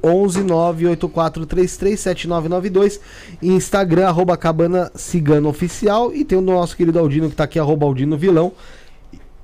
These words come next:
Também tem o canal Resenha Cigana aqui na nossa descrição marcada e também tem o canal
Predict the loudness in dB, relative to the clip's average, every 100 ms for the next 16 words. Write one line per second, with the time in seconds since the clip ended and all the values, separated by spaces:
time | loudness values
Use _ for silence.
0 | -2 0 0 -2 -2 -2 0 -2 0 0
1 | 2 0 -2 -2 0 0 -2 -6 -16 -16
2 | -14 -14 -16 -16 -16 -8 -4 0 0 0
3 | -4 -6 -6 -4 -2 -2 -4 -4 -6 -6
4 | -8 -8 -8 -6 -6